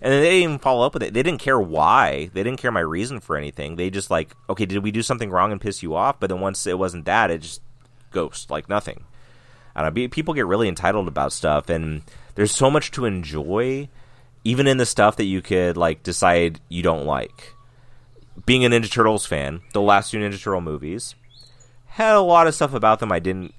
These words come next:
like, but what I did was I went into them saying, "I wanna enjoy this, and I'm gonna, you know, try to enjoy it." And they were both enjoyable, even if I didn't love 'em.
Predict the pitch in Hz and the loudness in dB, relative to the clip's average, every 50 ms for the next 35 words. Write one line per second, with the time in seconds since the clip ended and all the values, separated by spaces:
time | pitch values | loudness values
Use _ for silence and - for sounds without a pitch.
0 | - 78 82 92 113 151 185 - - - - - - - - - - - 120 120 | -6 0 2 4 4 4 2 -2 -8 -20 -20 -20 -20 -20 -20 -4 2 2 4 4
1 | 120 120 110 110 101 117 123 123 117 101 95 101 95 98 101 101 101 98 95 - | 6 4 4 4 4 2 0 0 0 2 2 2 4 4 2 2 0 -2 -4 -4
2 | 101 101 98 98 95 90 - - 104 95 92 92 76 85 98 104 101 98 98 95 | -4 -4 -4 -4 -6 -8 -6 -4 -2 -2 -2 0 0 0 2 2 2 0 0 0
3 | 95 92 85 90 87 87 90 104 123 151 - - 113 110 110 113 113 117 113 117 | -2 -2 -2 0 0 0 0 0 -2 -2 -2 -4 -2 0 0 0 -2 -2 0 0
4 | 117 120 120 120 120 - - - - - - - - _ - - - - - 107 | 2 2 2 2 0 -2 -8 -20 -20 -20 -20 -20 -20 _ -20 -20 -20 -20 -14 -6
5 | 110 117 113 113 113 110 - - - - 98 98 104 110 110 113 143 165 143 82 | -2 0 0 0 0 -2 -6 -6 0 2 2 4 4 2 0 0 0 0 0 0
6 | - - - - 170 202 196 185 180 190 202 190 196 170 127 95 85 85 90 90 | -2 -4 -4 -2 2 2 2 2 2 2 0 0 0 -2 0 2 2 2 2 2
7 | 110 120 120 117 117 123 131 - 131 135 139 139 135 135 120 - - 78 80 80 | 2 2 2 2 0 -2 0 2 2 2 2 0 -2 -6 -10 -10 -4 0 2 2
8 | 78 73 82 90 107 123 143 151 | 2 2 -2 -6 -6 -8 -12 -16